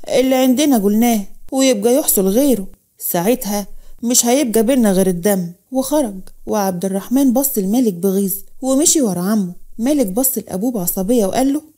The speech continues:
"عاجبك ولدك واللي عامله فينا عاد، وشغل العيال الصغيرة ده؟" بص له أبوه وقال له بقلق: "إحنا مش كد عيلة الرضوان يا مالك،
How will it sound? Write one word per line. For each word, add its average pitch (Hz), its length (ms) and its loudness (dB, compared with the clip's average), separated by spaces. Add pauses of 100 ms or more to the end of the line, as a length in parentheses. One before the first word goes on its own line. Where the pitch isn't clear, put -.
"عاجبك 220 560 -2
ولدك 233 360 0
واللي 208 180 4
عامله 240 260 4
فينا 269 260 4
عاد، 269 420 0 (120)
وشغل 311 420 2
العيال 262 340 4
الصغيرة 262 560 2
ده؟" 359 160 2 (360)
بص 214 320 -4
له - 260 -2
أبوه 202 200 -2
وقال 254 260 0
له 214 60 2
بقلق: 262 320 -2 (360)
"إحنا 208 240 -6
مش 190 200 0
كد 214 260 -2
عيلة 220 260 -2
الرضوان 202 460 0
يا 214 100 2
مالك، 233 500 -2